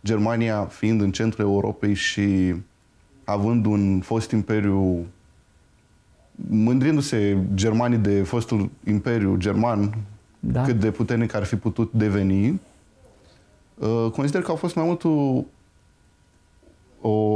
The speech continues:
Speaker 1: un lanț al cauzalității, să zic așa, care a
Speaker 2: Corect.
Speaker 1: dus la
Speaker 2: Ascensiunea lui Hitler.
Speaker 1: la ascensiunea lui Hitler, pentru că acum, vorbind la om la om, vă, vă dați seama că nu consider, nu vrea nimeni o, un stat totalitar,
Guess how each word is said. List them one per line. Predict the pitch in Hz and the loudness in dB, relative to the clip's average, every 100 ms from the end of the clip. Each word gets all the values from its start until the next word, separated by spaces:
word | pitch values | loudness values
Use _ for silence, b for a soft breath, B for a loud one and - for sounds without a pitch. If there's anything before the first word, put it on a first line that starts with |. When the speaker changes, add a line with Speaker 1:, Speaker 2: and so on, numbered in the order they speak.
| 107 107 107 - | 2 2 0 0
Speaker 1:
un | 120 | 0
lanț | 143 151 151 | 0 0 -2
al | |
cauzalității, | 135 127 127 120 120 120 135 123 110 | -2 0 2 2 2 0 -2 -2 -2
să | 113 | 0
zic | 104 107 | -2 -2
așa, | 107 - | -4 -4
care | 107 113 110 | -2 0 2
a | |
Speaker 2:
Corect. | 110 139 | 2 2
Speaker 1:
dus | 143 123 - - | 2 0 -4 -6
la | 104 104 104 101 101 101 101 | -2 0 0 0 0 0 0
Speaker 2:
Ascensiunea | 98 98 139 - 156 135 | 0 0 0 0 0 2
lui | 127 | 0
Hitler. | 117 170 185 | 0 0 2
Speaker 1:
la | 113 | 4
ascensiunea | 120 143 117 113 110 | 2 2 0 0 0
lui | 104 | 0
Hitler, | 117 - 104 | -2 -2 -2
pentru | 101 110 107 | -2 -2 -2
că | - 120 117 - B B B _ - - - - | 0 -2 -2 -6 B B B _ -20 -20 -20 -16
acum, | - - - 90 - - - | -10 -4 -2 -2 -4 -8 -12
vorbind | - 160 170 165 | -4 0 2 2
la | 160 | 2
om | 156 | 0
la | 139 | 0
om, | 147 139 | 0 0
vă, | 131 | 0
vă | 139 131 | 0 0
dați | 151 151 | 0 -2
seama | 147 139 | -4 -4
că | - 123 123 123 | -2 0 2 0
nu | 117 135 | 0 -2
consider, | 139 131 120 127 | 0 0 2 2
nu | 120 135 | 2 2
vrea | 139 135 | 2 0
nimeni | 131 139 131 120 - B B - | 2 2 2 0 -2 B B -6
o, | 117 117 117 110 107 - | -2 0 0 0 -2 -2
un | 113 | -2
stat | 113 135 131 117 | -2 -2 -4 -4
totalitar, | 123 - 110 107 120 117 113 110 | -4 -2 -2 0 0 0 0 -4